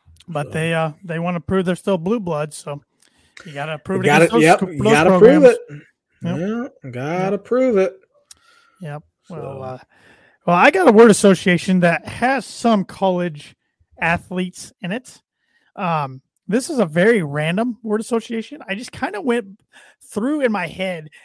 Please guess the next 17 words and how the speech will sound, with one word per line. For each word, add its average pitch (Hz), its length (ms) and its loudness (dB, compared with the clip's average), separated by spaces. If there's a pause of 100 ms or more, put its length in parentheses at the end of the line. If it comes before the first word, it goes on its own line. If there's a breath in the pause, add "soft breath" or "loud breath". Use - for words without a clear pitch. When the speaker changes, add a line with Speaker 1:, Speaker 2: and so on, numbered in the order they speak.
(240 soft breath)
Speaker 1:
guys 202 380 -4
you, 202 420 -4 (260)
at 196 160 -4
least 226 240 -4
at 196 100 -8
one 196 160 -4
time, 180 440 -6 (640)
just - 240 -4
didn't 190 220 -2
like 139 320 -12 (200)
in 185 100 -4
sports, - 600 -2
Speaker 2:
Mm-hmm. 160 160 0
Speaker 1:
all 208 140 8
sorts 202 340 -4
of 151 80 -12
sports. - 480 -18